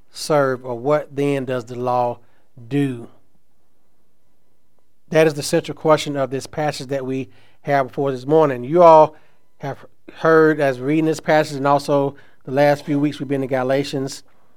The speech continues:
the term the law, the law, the law, the law.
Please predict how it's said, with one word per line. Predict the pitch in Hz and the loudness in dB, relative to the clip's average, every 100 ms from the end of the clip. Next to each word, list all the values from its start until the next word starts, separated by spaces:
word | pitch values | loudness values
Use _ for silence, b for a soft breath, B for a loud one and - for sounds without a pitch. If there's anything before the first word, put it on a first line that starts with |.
| - - - | -20 -20 -16
the | 127 | -12
term | - 147 139 135 117 | -4 -2 0 -2 -8
the | 120 | -4
law, | 131 139 120 113 107 - | 2 2 2 -4 -12 -16
the | 120 | -10
law, | 117 135 131 120 117 - | -2 0 0 -4 -10 -16
the | 127 120 | -14 -6
law, | 135 131 120 123 - - - | -2 -2 -4 -10 -18 -20 -12
the | 135 | -2
law. | 196 151 | 0 0